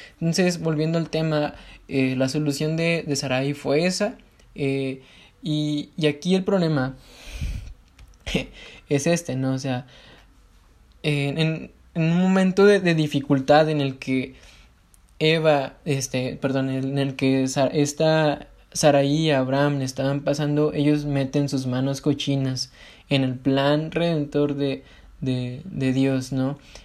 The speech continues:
Y, y no sé si te has pasado, pero al menos yo me siento muy identificado con esto, pero muchas veces nosotros como, como cristianos, eh,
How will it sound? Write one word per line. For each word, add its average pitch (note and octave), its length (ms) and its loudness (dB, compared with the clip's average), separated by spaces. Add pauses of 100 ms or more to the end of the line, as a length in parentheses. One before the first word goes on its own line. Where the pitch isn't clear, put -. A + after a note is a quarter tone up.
(140)
Y, C#3 560 -2
y D#3+ 260 0
no F3 160 2
sé F#3+ 140 0
si F#3 100 2
te F3+ 160 -2
has E3 120 0
pasado, D#3+ 580 2
pero C#3+ 140 2
al C3+ 80 0
menos D3 280 0
yo D#3+ 80 0
me D#3+ 100 0
siento D#3 300 -2
muy D3+ 220 0
identificado C3+ 760 0
con C3+ 160 -4
esto, C3 320 -2
pero B2+ 320 -2 (1040)
muchas D#3+ 320 0
veces F3 220 0
nosotros D#3+ 440 -2
como, C#3 320 0 (320)
como D3 320 4
cristianos, C#3+ 720 0 (340)
eh, C3 560 0